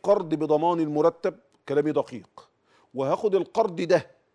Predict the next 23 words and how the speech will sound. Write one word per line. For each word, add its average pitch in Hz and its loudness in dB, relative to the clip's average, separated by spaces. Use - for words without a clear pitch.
عشان 139 -6
هسد 147 -2
قرض 175 -2
تاني 196 2
لأن 170 -2
أنا 208 -4
محتاج، 185 -6
يجوز 147 -6
بالضوابط 139 -2
دي. 143 -10
إنما 160 -4
مش 214 -6
هجيب 185 -2
أرض 180 2
عشان 147 -4
هبيعها 156 0
بعد 131 -4
كده 196 2
وكلام 147 0
من 185 -4
ده 160 -2
وبتاع، 131 -2
وهاخد 139 0